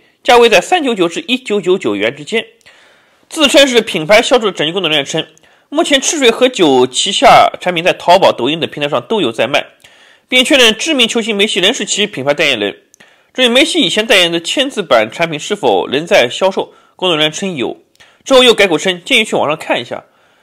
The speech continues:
中信经纬二十在电商平台检索发现，赤水河梅西签字祝福款仍在售。中信经纬注意到，呃，该展区一侧堆满了梅西代言赤水河酒限量珍藏版的包装箱，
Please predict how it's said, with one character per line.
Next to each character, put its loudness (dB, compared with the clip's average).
中 2
信 2
经 2
纬 4
二 6
十 0
在 4
电 -2
商 0
平 -6
台 0
检 -4
索 0
发 0
现， -4
赤 0
水 6
河 2
梅 2
西 0
签 -2
字 -2
祝 -6
福 -6
款 -6
仍 -4
在 2
售。 -6
中 0
信 4
经 2
纬 2
注 -2
意 2
到， 0
呃， 6
该 4
展 2
区 -4
一 2
侧 2
堆 2
满 2
了 2
梅 0
西 -2
代 4
言 2
赤 -6
水 -2
河 -2
酒 -4
限 -2
量 4
珍 -4
藏 -2
版 -2
的 -2
包 2
装 0
箱， -4